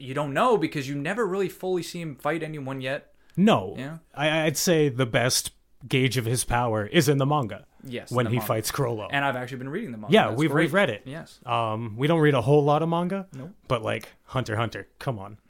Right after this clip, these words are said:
Speaker 1: It's good.
Speaker 2: <laughs>
Speaker 1: It's
Speaker 2: Yeah.
Speaker 1: good.
Speaker 2: And even in the manga, that fight was, like, visually amazing.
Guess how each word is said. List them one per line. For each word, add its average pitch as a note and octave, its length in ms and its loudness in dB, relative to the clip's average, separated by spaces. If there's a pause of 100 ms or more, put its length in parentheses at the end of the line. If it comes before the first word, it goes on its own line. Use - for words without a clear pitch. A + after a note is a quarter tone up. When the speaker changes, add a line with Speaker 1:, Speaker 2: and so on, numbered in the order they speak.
(100)
Speaker 1:
It's C3+ 180 -2
good. E3 280 2 (160)
Speaker 2:
<laughs> - 180 -16
Speaker 1:
It's A#2+ 100 -8
Speaker 2:
Yeah. G3 140 4
Speaker 1:
good. - 80 -10 (760)
Speaker 2:
And D3 100 0
even E3+ 180 2
in F3 100 2
the E3+ 60 0
manga, E3+ 280 0
that A#2+ 200 -4
fight B2 200 -2
was, A#2 180 -2
like, G#2+ 400 -6
visually A#2 960 -2
amazing. B2 520 -4